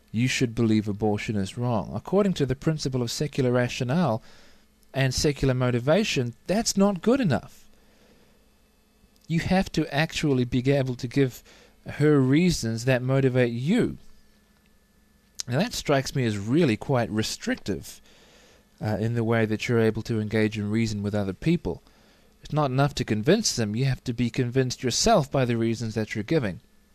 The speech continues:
Okay. Now, why would anyone hold this view? You know, why would you say you can't advocate any policy unless you have godless grounds for doing so?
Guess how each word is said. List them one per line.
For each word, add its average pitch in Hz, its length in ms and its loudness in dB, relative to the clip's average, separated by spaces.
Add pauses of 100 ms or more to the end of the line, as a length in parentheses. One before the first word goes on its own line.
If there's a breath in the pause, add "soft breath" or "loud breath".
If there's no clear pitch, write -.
(1300)
Okay. 101 320 -2 (920 loud breath)
Now, 156 120 6
why 214 240 6
would 208 180 6
anyone 180 400 6
hold 143 300 2
this 117 220 2
view? 127 360 0 (840 soft breath)
You 117 100 -4
know, 107 60 -2 (180)
why 170 640 4 (640 soft breath)
would 120 240 0
you 120 120 2
say 131 500 6
you 120 400 -2
can't 160 540 2 (500 soft breath)
advocate 127 520 0
any 170 220 2
policy 120 500 -2
unless 117 340 -2
you 117 80 -2
have 113 320 -6
godless 120 480 2
grounds 110 380 0
for 110 140 -4
doing 107 340 0
so? 92 320 -6